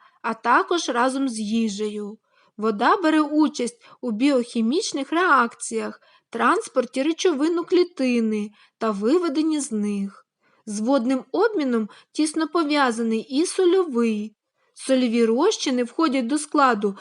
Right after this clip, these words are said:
цитоплазми клітин, міжклітинної рідини, плазми крові та лімфи.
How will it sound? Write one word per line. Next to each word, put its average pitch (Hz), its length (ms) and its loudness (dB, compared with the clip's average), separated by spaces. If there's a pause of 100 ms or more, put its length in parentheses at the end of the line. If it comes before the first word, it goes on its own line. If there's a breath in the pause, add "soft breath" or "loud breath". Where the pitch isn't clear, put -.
(160 loud breath)
цитоплазми 294 720 0
клітин, 254 760 2 (260 soft breath)
міжклітинної 320 840 0
рідини, 285 680 0 (280 soft breath)
плазми 233 400 0
крові 302 480 2
та 277 200 -2
лімфи. 226 800 -2